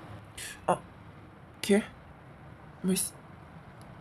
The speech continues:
ah, tá bom, eu vou te ajudar. Você tem certeza que seu pé tá melhor?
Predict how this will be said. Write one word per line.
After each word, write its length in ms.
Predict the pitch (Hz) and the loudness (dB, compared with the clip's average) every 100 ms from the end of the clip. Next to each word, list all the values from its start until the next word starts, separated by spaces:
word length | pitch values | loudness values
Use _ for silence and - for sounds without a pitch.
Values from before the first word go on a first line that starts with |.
| - - - | -14 -14 -6
ah, 300 | - - - - - - - - - - - - - - - - - - - | 2 4 2 -4 -10 -12 -12 -12 -14 -14 -14 -14 -14 -14 -14 -14 -14 -14 4
tá 180 | - 85 | 10 12
bom, 240 | 190 196 185 - - - - | 12 8 6 0 -12 -14 4
eu 420 | 156 147 143 135 | 10 12 12 10
vou 200 | 135 139 | 8 6
te 100 | - | 6
ajudar. 360 | 151 156 151 - - - - - - - - - - - - - - - - - - - - - - | 6 8 8 6 -4 -12 -12 -12 -12 -12 -12 -12 -12 -12 -14 -14 -14 -14 -14 -12 -14 -12 -12 -12 2
Você 360 | - 190 180 | 8 12 12
tem 180 | 165 175 | 10 8
certeza 380 | 180 208 175 165 | 8 10 10 10
que 100 | - | 10
seu 100 | 160 | 10
pé 140 | 147 151 | 12 10
tá 120 | 151 | 12
melhor? 400 | 147 151 165 | 12 12 10